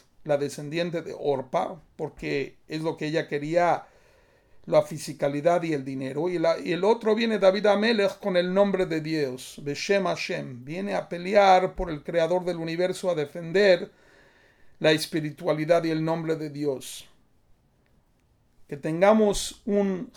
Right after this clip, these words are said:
Hag Sameach y que tengamos un meaningful Hag y que podamos acercarnos a Boré Olam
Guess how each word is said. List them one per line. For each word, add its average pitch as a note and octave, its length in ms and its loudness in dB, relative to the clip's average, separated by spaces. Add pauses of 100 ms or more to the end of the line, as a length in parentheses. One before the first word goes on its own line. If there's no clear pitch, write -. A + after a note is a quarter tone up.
Hag E3 180 4
Sameach F3 680 0 (640)
y D#3+ 80 -10
que D3 120 -8
tengamos D#3+ 520 -2
un D#3 100 -4
meaningful E3+ 800 -2
Hag D#3+ 340 2 (160)
y B2+ 120 -14
que C3+ 120 -12
podamos D#3+ 420 -4
acercarnos D#3 640 -4
a D3+ 40 -6
Boré C#3+ 280 -2
Olam D3 460 0